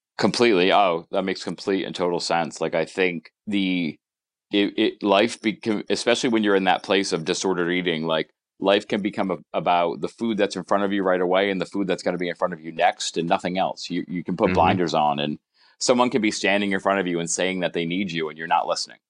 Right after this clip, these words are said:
Speaker 1: and you're
Speaker 2: Yeah.
Speaker 1: not hearing it because instead in your head you're thinking, "But,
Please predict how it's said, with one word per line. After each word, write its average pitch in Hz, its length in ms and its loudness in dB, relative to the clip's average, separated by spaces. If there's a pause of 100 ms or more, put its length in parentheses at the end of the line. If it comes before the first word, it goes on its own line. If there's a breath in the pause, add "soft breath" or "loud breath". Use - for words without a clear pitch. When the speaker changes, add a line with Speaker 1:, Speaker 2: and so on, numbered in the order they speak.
(140)
Speaker 1:
and 90 120 -2
you're 90 100 2
Speaker 2:
Yeah. 87 140 4
Speaker 1:
not 87 100 -2
hearing 92 260 2
it 80 140 0
because 85 240 0
instead 92 400 2
in 95 100 0
your 87 140 2
head 101 220 2
you're 90 120 0
thinking, 85 480 -4 (640)
"But, 80 300 0